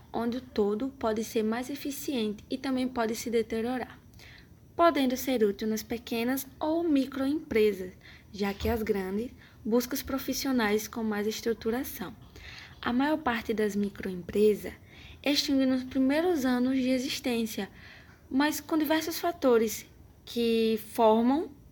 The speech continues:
que foram considerados, né, relevantes para a mortalidade das empresas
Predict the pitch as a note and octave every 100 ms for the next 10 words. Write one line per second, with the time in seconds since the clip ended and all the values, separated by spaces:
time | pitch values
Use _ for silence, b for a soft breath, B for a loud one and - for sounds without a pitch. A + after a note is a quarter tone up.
0 | - - - - C4+ B3+ D4 D#4 E4+ E4+
1 | D4 D#4 C#4+ A3 G#3 A3 G#3+ - - B3
2 | A#3+ C4 C4 G#3 F#3 F#3+ - B B B
3 | B B - B3 A3+ A3+ A#3+ - C#4 D#4
4 | B3+ A#3 A3 A3+ A#3+ C4+ B3+ G#3 G3 F#3
5 | F3+